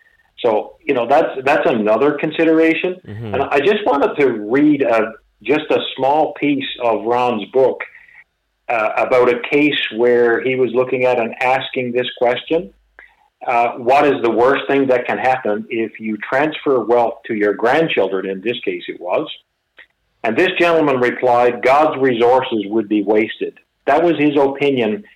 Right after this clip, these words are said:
Speaker 1: in looking at the lifestyle of his grandchildren. Then he said, I followed up, "How serious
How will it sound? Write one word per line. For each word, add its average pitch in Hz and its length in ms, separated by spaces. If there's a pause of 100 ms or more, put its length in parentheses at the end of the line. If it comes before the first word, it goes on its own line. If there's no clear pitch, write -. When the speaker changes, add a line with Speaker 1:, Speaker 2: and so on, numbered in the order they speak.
(200)
Speaker 1:
in 110 260
looking 135 320
at - 180
the 107 80
lifestyle 110 720
of 110 100
his 104 120
grandchildren. 120 800 (1300)
Then 143 240
he 156 160
said, 135 120
I 123 200
followed 139 340
up, - 460
"How 143 360
serious 170 340